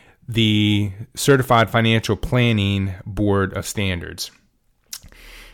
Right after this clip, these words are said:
So in the workflow, and again, I'm gonna give you ten workflows, which equate to ten of the sessions.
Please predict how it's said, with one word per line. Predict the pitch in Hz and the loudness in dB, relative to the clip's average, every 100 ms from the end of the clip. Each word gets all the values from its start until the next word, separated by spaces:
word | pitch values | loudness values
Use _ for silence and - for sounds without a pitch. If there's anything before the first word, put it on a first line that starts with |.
| - - | -20 -4
So | 175 160 - | 0 0 2
in | 214 233 | 2 4
the | 190 | 2
workflow, | 143 160 - - 98 123 | 6 6 6 0 -2 -2
and | 156 127 | 0 0
again, | 117 123 | 2 2
I'm | 120 | 2
gonna | 127 120 | 2 0
give | 117 | -2
you | 113 | -2
ten | - 151 | 0 2
workflows, | 135 131 - 131 139 113 | 2 2 2 2 2 2
which | 113 - - - | -2 -2 -6 -6
equate | 123 - 135 131 | -4 2 2 2
to | - 120 117 117 110 | 0 0 2 0 0
ten | - 139 | 0 0
of | 123 | 0
the | |
sessions. | 117 - 98 - 98 135 - | 0 0 0 -2 -4 -6 -8